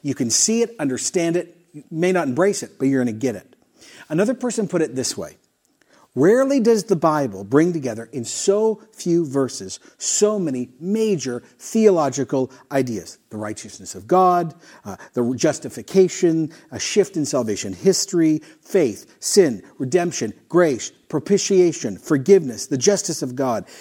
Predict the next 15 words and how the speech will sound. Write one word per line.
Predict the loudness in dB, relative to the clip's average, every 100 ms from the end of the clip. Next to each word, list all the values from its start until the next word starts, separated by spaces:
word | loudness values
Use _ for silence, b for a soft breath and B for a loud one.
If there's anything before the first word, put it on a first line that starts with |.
| B B
Here | 0 2
more | 2 2
than | 0 -2 -2
anywhere | 0 4 4
else | 4 0
in | 0
Romans, | 0 0 -2 -4
Paul | 0 2
explains | 2 -4 -4 -4 -4
why | -6 -4 -4 -2 -2 -4
Jesus' | -4 -2 0 0 -4 -4 -6
coming | -6 -2 0 0 -4 -8 B B 0
is | 0 0
good | 4 4 4
news | -4 -4 -4 -6 -8